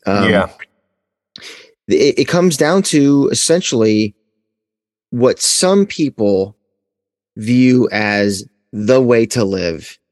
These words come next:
Speaker 1: based on the way that they believe in something. Some guys, thousands of years ago, they wrote a book.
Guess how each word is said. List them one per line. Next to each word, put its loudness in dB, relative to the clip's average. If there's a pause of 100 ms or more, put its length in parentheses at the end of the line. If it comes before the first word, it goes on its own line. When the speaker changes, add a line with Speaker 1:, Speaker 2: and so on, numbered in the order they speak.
(120)
Speaker 1:
based 2
on 0
the 0
way 2
that -6
they 0
believe -4 (340)
in 2
something. -2 (1400)
Some 2
guys, 2 (120)
thousands 0
of 2
years 4
ago, 0 (260)
they -2
wrote 2
a 0
book. -4